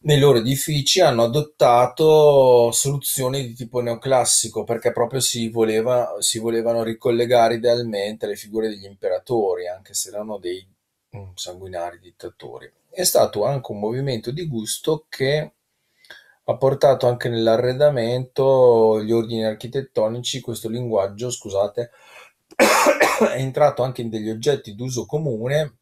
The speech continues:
piccoli oggetti ornamentali, eh, aprendo le porte a quello che poi nel Novecento sarebbe diventato consapevolmente il design. Cioè, per la prima volta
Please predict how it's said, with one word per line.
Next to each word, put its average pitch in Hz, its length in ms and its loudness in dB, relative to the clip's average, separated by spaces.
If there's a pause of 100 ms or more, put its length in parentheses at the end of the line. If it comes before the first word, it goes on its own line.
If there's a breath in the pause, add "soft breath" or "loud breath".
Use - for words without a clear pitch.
(100)
piccoli 131 380 -4
oggetti 110 340 -2
ornamentali, 113 1040 0
eh, 147 160 2 (560 soft breath)
aprendo 151 480 4
le 165 140 2
porte 147 400 4
a 147 60 -2
quello 151 240 0
che 147 180 -10
poi 139 540 -2 (220)
nel 135 220 -8
Novecento 139 680 -6
sarebbe 113 320 -4
diventato 117 480 -6
consapevolmente 110 840 -4
il 104 80 -10
design. 92 580 -10
Cioè, 127 220 0
per 135 100 0
la 143 100 4
prima 170 240 2
volta 127 640 4